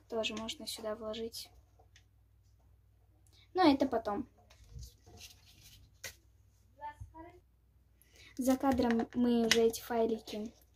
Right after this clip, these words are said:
вложили сюда. Вот их три штучки. Он у меня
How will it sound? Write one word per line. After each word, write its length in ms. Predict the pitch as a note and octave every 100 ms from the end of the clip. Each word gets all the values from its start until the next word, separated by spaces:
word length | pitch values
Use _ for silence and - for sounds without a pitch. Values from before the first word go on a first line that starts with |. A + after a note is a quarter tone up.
| -
вложили 480 | A#3 B3 A#3 G#3+ A#3
сюда. 260 | - D4 D#4+ G4 - _ _ A4+ - - _ _ - - C#4
Вот 220 | B3 C4 _
их 120 | B3+ - -
три 180 | A#3+
штучки. 520 | - - A#3+ - C4 C4+ _ _ - _ - - - _ _ _ - _ -
Он 140 | C4+
у 20 |
меня 400 | C#4 C4+ C4 C4